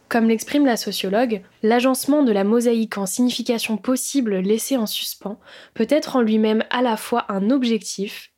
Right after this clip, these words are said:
et une activité qui rassemble et cause du plaisir. Nous constatons que se révèle une sorte de jeu,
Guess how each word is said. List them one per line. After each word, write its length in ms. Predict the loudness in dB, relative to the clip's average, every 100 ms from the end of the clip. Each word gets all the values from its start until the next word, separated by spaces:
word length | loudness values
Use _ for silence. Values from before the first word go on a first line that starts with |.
| -4
et 120 | 0
une 160 | 2 2
activité 600 | -2 -4 -4 -2 -2 -2
qui 160 | -4
rassemble 560 | -2 -4 -2 -2 -2 -4
et 120 | -6 -2
cause 220 | -2 -2
du 160 | -4
plaisir. 680 | -2 -2 -2 -6 -12 -18 _ _ _ _
Nous 200 | 0 0
constatons 580 | 0 -4 0 0 0 -2
que 140 | -4
se 120 | -4 0
révèle 380 | 0 2 2
une 140 | 2 0
sorte 260 | 0 -2
de 120 | 0 0
jeu, 280 | 2 -2